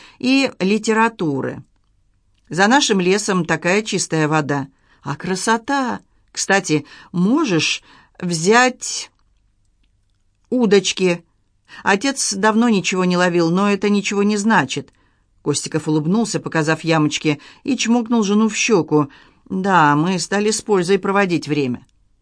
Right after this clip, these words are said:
Произнеся эту фразу, мужчина не знал, что всё испортил. Верящие в приметы непременно добавили бы «сглазил», потому что буквально через минуту зазвонил телефон.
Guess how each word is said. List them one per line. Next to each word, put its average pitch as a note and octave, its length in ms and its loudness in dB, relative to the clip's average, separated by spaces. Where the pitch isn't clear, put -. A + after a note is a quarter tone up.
Произнеся D#3+ 540 0
эту D#3 200 0
фразу, A3+ 320 -2
мужчина F#3+ 440 -2
не G3+ 140 -2
знал, G3 260 0
что - 180 -6
всё D#3+ 260 -4
испортил. C#3+ 680 -4
Верящие A3+ 560 0
в F#3 60 -14
приметы G3 500 -2
непременно F3 640 0
добавили E3 460 -2
бы D#3+ 140 -2
«сглазил», D3+ 640 0
потому D3+ 260 -6
что D3 160 -8
буквально D#3 460 -2
через D#3 240 -6
минуту F#3 340 -2
зазвонил D#3+ 480 -2
телефон. D#3 640 -4